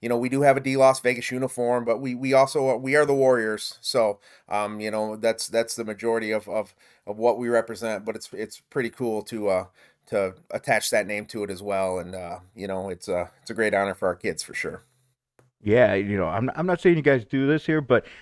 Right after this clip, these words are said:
Speaker 2: as a dad, I see the Las Vegas Warriors. That's a recruiting thing for me. You know, it's like, "Hey,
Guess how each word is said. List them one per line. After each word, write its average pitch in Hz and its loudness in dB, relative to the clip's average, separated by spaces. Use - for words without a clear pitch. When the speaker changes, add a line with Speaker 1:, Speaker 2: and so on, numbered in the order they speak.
Speaker 2:
as 95 -6
a 101 -2
dad, 123 6
I 98 2
see 117 -4
the 117 -2
Las 107 4
Vegas 101 -2
Warriors. 151 4
That's 151 -2
a 185 2
recruiting 160 2
thing 160 2
for - -6
me. 156 6
You 135 2
know, 139 4
it's 131 0
like, 135 6
"Hey, 175 4